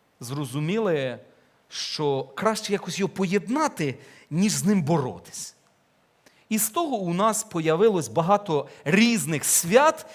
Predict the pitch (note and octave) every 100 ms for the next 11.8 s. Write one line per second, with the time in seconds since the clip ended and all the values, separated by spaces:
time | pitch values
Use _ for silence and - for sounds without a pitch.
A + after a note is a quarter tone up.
0 | - - E3+ G3 A#3+ - - - A#3+ C4+
1 | - C#4+ B3+ A#3+ E3+ D#3+ E3 F3+ A3 F#3+
2 | C#3+ A#2+ A#2 D3+ G#2+ G#2 G2+ - - G#3
3 | A#3 G#3 D#3+ C3 A2 F#2 E2 _ _ _
4 | _ _ _ _ _ _ _ _ _ C3
5 | D#3+ D#3 G#2+ - - _ _ _ _ _
6 | - F3+ E3+ A3+ D4+ G#3 E3+ F3+ F#3+ -
7 | - _ F3+ A#3+ B3+ D#4 - A#3+ G#3 D4+
8 | F4+ F4+ - G#3 A#3+ A#3+ A#3+ F3 A#3+ A#3
9 | - G#3 G#3 A3 - G#3+ E3+ C4+ C#4 C4+
10 | C4+ - F3+ F#3 A3 A3+ G3 G#3+ G#3 B3+
11 | A#3 G#3+ G3+ - A3+ A#3 B3